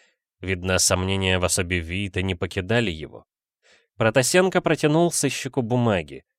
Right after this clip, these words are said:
«Грузовая ведомость». То был обычный скучный формуляр, зачем он Вииту, оставалось неизвестным.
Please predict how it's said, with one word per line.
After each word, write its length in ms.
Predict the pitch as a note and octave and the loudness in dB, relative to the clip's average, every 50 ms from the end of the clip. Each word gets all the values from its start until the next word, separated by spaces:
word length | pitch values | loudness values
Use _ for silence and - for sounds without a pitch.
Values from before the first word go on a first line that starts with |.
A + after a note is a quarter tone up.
| _ _ _ _ _ _ _ _ _ _ _ _ _ _ _ _ | _ _ _ _ _ _ _ _ _ _ _ _ _ _ _ _
«Грузовая 560 | G2 G#2 C#3 D#3 D3+ C3+ D#3 D#3+ F3+ F3 F3 | -6 -2 0 2 4 4 4 4 4 4 4
ведомость». 540 | D#3+ D3 A2 G2 F#2+ F#2+ F#2 - - - _ _ _ _ _ _ _ _ _ _ _ _ _ _ _ _ | 4 4 4 4 2 0 0 -4 -6 -12 _ _ _ _ _ _ _ _ _ _ _ _ _ _ _ _
То 120 | - A#2 | -2 0
был 200 | G#2 G2+ A2 G#2+ | 2 4 4 4
обычный 480 | G#2 G2 F#2 A2+ A#2 - - A2 G2+ F#2+ | 4 2 2 -2 -2 -2 -2 -2 0 0
скучный 480 | - - - G#2 F#2+ - - G2+ G2+ F#2+ | 0 0 -2 -4 -6 -4 -4 -2 -2 -2
формуляр, 600 | - - G#2 G2+ G#2 G#2 G#2+ A#2 A2+ G2+ - _ _ _ _ _ _ - | 0 0 0 0 0 0 2 4 2 2 2 _ _ _ _ _ _ -6
зачем 380 | G2 G2+ G2+ - A2+ G#2+ G#2 | -4 -4 -2 0 0 2 2
он 120 | G#2 G2+ F#2+ | 2 0 0
Вииту, 460 | F2 F2+ F#2+ G2+ A2 A2 - C3 - | -2 -2 -2 -2 -4 -2 -2 -4 -4
оставалось 640 | - G2+ - - - G2 E2+ F2 E2+ F2 E2+ - - | -2 -4 -4 0 0 0 2 2 2 2 0 0 0
неизвестным. 680 | F#2+ F#2+ F#2+ F#2 F#2+ G#2 G#2 G2 F2+ - - - A#1 | 0 0 0 0 0 0 -2 -2 -2 -4 -8 -12 -20